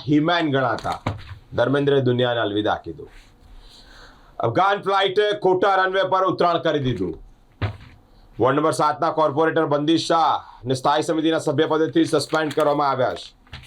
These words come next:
બોતેર, ચુમ્મોતેર પોઇન્ટ બાવીસ લાખના રોટિયમ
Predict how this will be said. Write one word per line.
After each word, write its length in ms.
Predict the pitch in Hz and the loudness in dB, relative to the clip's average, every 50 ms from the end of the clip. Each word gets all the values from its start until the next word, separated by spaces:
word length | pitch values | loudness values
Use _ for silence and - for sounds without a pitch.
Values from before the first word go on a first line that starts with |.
| - - - - - - - _ _ - - - _ _ - _ - - - | -18 -18 -18 -20 -20 -20 -20 _ _ -20 -20 -20 _ _ -20 _ -20 -10 -2
બોતેર, 720 | 117 147 165 - - - 208 202 202 202 208 202 196 185 - - - _ _ _ _ _ _ - | 0 2 2 2 -2 0 0 2 2 2 2 0 0 0 -2 -6 -12 _ _ _ _ _ _ 0
ચુમ્મોતેર 500 | 170 175 185 202 214 220 214 214 208 190 | 0 2 4 4 2 4 2 0 0 0
પોઇન્ટ 320 | 175 196 190 196 196 175 | 2 2 2 2 0 -2
બાવીસ 440 | 160 170 165 170 180 190 - 127 160 | 0 0 2 2 2 0 -2 0 0
લાખના 680 | 165 170 165 170 170 170 185 185 180 185 196 190 - - _ _ - | 2 2 2 2 0 -2 -2 0 0 0 -2 -4 -6 -14 _ _ -10
રોટિયમ 600 | 107 104 139 160 160 - 160 190 208 208 196 | -2 2 2 2 2 2 2 2 2 2 0